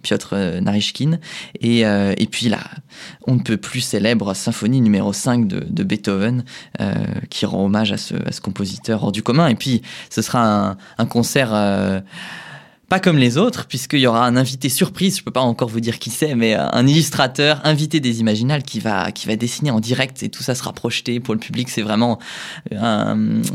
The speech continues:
comment dire, un, un concert qui mélange les arts et on en est très, très content.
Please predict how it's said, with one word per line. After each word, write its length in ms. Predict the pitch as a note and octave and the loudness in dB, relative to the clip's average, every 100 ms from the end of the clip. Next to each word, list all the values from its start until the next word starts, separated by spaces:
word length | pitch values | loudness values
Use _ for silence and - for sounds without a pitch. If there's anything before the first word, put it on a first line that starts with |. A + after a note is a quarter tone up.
| G2 | -4
comment 260 | F#2+ A2+ A2 | 0 2 2
dire, 240 | A2 A2 | 2 0
un, 200 | D3+ G#2 - | 0 -2 -4
un 60 | |
concert 360 | A#2+ A#2 - C3 | -4 -4 -2 -2
qui 140 | - | 0
mélange 540 | B2 C#3 C#3+ D3 G#2 - _ - | 4 6 6 4 0 -6 _ -2
les 220 | A#2 A2+ | 0 2
arts 260 | A2+ C3 B2 | 0 0 -4
et 80 | A2+ | 0
on 120 | G#2+ | 2
en 140 | G#2+ | 2
est 120 | G#2+ | 0
très, 360 | - D3+ D3+ C#3+ | -2 -6 -4 -6
très 220 | - D3+ | -4 -6
content. 360 | - - - | -2 -4 -4